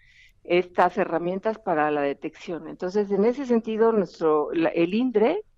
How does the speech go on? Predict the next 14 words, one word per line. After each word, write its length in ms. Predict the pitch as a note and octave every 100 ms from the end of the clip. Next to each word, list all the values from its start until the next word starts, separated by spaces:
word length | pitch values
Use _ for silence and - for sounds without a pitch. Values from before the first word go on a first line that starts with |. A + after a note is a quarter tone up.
| _ - - _ _
que 220 | F3+ E3+
es 120 | E3+
el 120 | F#3 E3+
Instituto 460 | - F3+ - F#3
Nacional 420 | F3+ E3+ E3+ E3+
de 60 | F3
Referencia 560 | E3 F3 D#3+ D#3+ - E3+
y 100 | D3+
Epidemiología, 720 | E3 D#3 D#3 D#3 - A3 G#3
está 200 | - G3+
preparado 600 | F#3+ - D#3 E3 F#3+ G#3+
para 260 | F#3+ D#3+
el 100 | D#3
diagnóstico. 800 | D#3+ D3 E3+ F3 - _ -